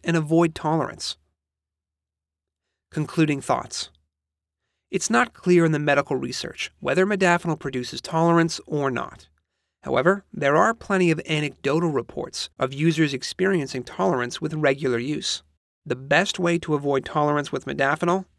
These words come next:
and other drugs is to cycle the medication. The more breaks you have, the lower your chances are of developing tolerance.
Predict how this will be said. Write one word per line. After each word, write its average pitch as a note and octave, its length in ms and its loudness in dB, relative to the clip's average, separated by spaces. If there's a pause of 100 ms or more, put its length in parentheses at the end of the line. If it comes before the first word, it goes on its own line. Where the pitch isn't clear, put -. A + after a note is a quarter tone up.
and G3+ 220 -2
other G#3 200 2
drugs C#3+ 480 -2 (300)
is D#3 120 -8
to D3 100 -6
cycle D3 500 -2
the C#3 100 -4
medication. - 600 -6 (560)
The - 80 -8
more A#2 180 -2
breaks B2+ 340 -6
you - 80 -8
have, E3+ 440 4 (260)
the C#3+ 100 -6
lower D3+ 260 4
your G#3 120 0
chances D#3 480 -4
are C3 160 4
of C3 120 2
developing B2+ 460 -2
tolerance. - 640 -4